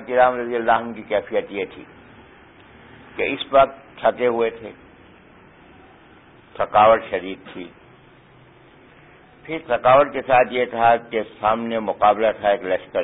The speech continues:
سے، پہلی بار مقابلہ ہو رہا تھا۔ مقابلے کا جو لشکر ہے اس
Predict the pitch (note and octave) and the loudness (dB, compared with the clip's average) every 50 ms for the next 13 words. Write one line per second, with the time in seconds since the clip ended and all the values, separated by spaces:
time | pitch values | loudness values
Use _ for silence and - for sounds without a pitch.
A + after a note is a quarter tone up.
0 | - - - F2 D#2+ - - - A2 A2 A2+ A#2 A#2 G2 G2 G#2 G2+ G2+ F#2+ F#2 | -6 -8 -12 -12 -12 -8 -4 -2 -2 -2 -2 -4 -6 0 2 2 2 2 0 -6
1 | D#2+ - - F2+ E2 E2 E2+ D#2 D2+ D2 C#2+ C#2+ - - - - D2 - - _ | -8 -4 -2 -2 -2 -2 -6 -8 -6 -8 -8 -8 -10 -12 -14 -16 -20 -20 -20 _
2 | _ _ _ _ _ _ _ _ _ _ _ - - - - - - - - - | _ _ _ _ _ _ _ _ _ _ _ -20 -20 -20 -20 -20 -20 -20 -20 -20
3 | - - - - - - - - - - - - - - - - - - - - | -20 -20 -20 -20 -20 -20 -20 -20 -20 -20 -20 -20 -20 -20 -20 -20 -20 -20 -20 -20
4 | _ - - G#2 F#2 - A2 A2+ B2 C3 D3 D3 D3 D3+ C#3+ C#3 C3+ C3 C3+ C3 | _ -12 -8 -8 -2 2 4 4 4 4 2 2 2 2 2 2 0 0 -2 -2
5 | - - C#3 C3+ C3 B2 A#2+ B2 B2 A#2+ - B2 A2+ | -2 -2 0 0 2 2 2 2 2 2 0 -4 -10